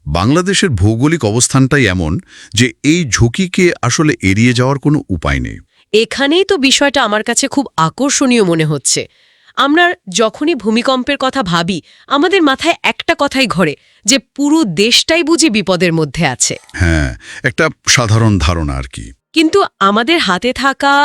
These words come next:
Speaker 2: আবহাওয়া অধিদপ্তরের মানচিত্র আর বিভিন্ন ভূতাত্ত্বিক বিশ্লেষণ কিন্তু মানে সম্পূর্ণ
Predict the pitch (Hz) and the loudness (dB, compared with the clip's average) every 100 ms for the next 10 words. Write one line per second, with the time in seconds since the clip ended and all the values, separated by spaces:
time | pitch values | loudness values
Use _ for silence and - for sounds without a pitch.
0 | - 160 160 165 202 240 240 - - 208 | 0 -2 0 -2 -2 0 0 -2 -2 -2
1 | 208 226 226 - 262 277 240 165 165 - | 0 0 -2 0 2 2 2 2 2 2
2 | 180 - 175 415 - _ _ _ 202 202 | 0 0 0 0 -4 _ _ _ 0 0
3 | 190 190 220 247 294 359 233 - 220 - | 0 -2 0 2 4 4 0 -2 -2 0
4 | 254 - - 320 175 226 - 254 294 392 | -2 -2 -2 -2 2 2 2 2 2 4
5 | 381 311 214 175 285 - - - 240 277 | 2 2 0 0 -2 -2 -10 -2 0 0
6 | 262 262 247 262 - 339 | 2 2 2 0 2 4